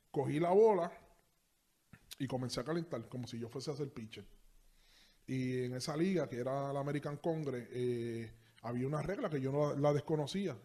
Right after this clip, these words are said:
Y el árbitro me dijo, "No, tú calentaste, tú tienes que tirarle por lo menos a un bateador". Y yo tiraba fuerte, porque yo llegué a tener caballo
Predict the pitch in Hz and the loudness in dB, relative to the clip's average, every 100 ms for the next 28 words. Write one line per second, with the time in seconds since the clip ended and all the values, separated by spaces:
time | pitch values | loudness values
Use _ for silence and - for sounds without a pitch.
0 | - 127 123 120 120 123 135 147 143 147 | -8 -4 -2 -2 -4 -4 -2 0 0 2
1 | 190 156 - 165 240 277 - - _ 214 | 0 -2 0 0 0 -2 -12 -20 _ 2
2 | 220 214 220 - 175 - 143 160 170 175 | 2 2 0 0 -4 -2 -2 0 0 2
3 | 165 185 170 165 156 196 175 139 147 151 | 2 2 2 0 0 0 0 -2 0 0
4 | 151 131 113 - - - - - - _ | 2 -2 -4 -12 -20 -20 -20 -20 -20 _
5 | _ _ _ _ _ _ _ 127 127 123 | _ _ _ _ _ _ _ -4 -2 -2
6 | 120 117 113 107 107 107 117 117 117 123 | -2 -4 -4 -4 -6 -4 -6 -4 -4 -2
7 | 135 113 127 160 - - _ _ _ _ | -4 -6 -8 -10 -12 -16 _ _ _ _
8 | _ - 120 120 117 120 120 123 123 131 | _ -8 -6 -6 -4 -2 -2 -2 -2 -2
9 | 135 143 175 156 147 147 165 | -4 -4 -2 0 0 -2 -4